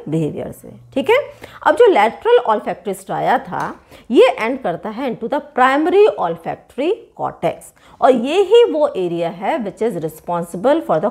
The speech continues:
conscious perception of the smell, है ना? तो जो हम स्मेल को परसीव करते हैं, basically that is due to the fibers जो कि एंड करते हैं प्राइमरी olfactory cortex में।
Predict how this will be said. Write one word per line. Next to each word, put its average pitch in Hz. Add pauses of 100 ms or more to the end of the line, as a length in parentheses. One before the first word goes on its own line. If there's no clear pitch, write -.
(120)
conscious 277
perception 220
of - (140)
the 190
smell, - (200)
है 185
ना? 302 (300)
तो 262
जो 302
हम 311
स्मेल 277
को -
परसीव 247
करते 170
हैं, 202
basically 208 (440)
that 262
is 294
due 339 (120)
to 254 (360)
the -
fibers 311
जो 262
कि -
एंड 311
करते -
हैं 214
प्राइमरी 170
olfactory - (220)
cortex -
में। 277